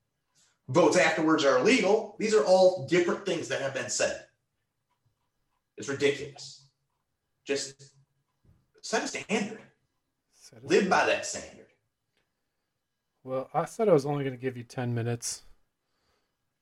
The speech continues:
Speaker 2: I've given you <laughs> about seventeen here. <laughs>
Speaker 1: No.
Speaker 2: Um, it
Speaker 1: Yeah,
Speaker 2: happens.
Speaker 1: people gotta
Speaker 2: Um,
Speaker 1: know.
Speaker 2: yeah, all very valid information. Mainly facts, minus the one thing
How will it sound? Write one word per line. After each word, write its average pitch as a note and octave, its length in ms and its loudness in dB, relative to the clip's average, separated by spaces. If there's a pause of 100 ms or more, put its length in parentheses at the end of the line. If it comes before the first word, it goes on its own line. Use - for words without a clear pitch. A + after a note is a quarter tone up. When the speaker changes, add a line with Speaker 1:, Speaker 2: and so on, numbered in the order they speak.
Speaker 2:
I've - 140 -20
given D#3+ 300 6
you C3 160 6
<laughs> G#3 180 10
about D3+ 520 6 (140)
seventeen C#3+ 800 6
here. A#2+ 320 -8
<laughs> - 440 -20
Speaker 1:
No. G3+ 300 8 (380)
Speaker 2:
Um, C#3 340 4
it E3+ 80 6
Speaker 1:
Yeah, D3+ 60 4
Speaker 2:
happens. C#3 340 4
Speaker 1:
people - 220 6
gotta C#3 240 4
Speaker 2:
Um, B2+ 80 6
Speaker 1:
know. - 160 2 (580)
Speaker 2:
yeah, F3+ 360 10
all F3 400 12 (200)
very D3 560 8 (300)
valid C3 560 0
information. B2 920 -6 (560)
Mainly E3 400 8
facts, C#3+ 420 4
minus C3 320 -2
the C3+ 120 -2
one B2 280 -2
thing A#2 420 -6